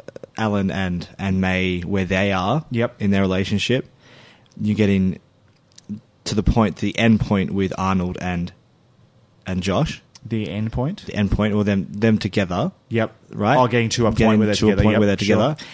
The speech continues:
Speaker 1: And then also getting, um, Tom to that point where he is alone.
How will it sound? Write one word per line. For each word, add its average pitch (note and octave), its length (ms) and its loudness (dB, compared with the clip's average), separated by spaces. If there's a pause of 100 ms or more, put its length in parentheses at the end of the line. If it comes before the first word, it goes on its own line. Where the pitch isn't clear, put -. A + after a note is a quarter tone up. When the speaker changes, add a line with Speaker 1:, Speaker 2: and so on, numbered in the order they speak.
(200)
Speaker 1:
And G#2 140 4
then G2+ 100 6
also F#2+ 580 2 (1160)
getting, G2 500 2
um, F2+ 480 0 (1400)
Tom G#2+ 420 0 (520)
to G2 100 -2
that F2+ 160 -2
point F2 280 0
where E2+ 160 -4
he F2 180 -6
is E2+ 120 -8
alone. F2+ 420 -4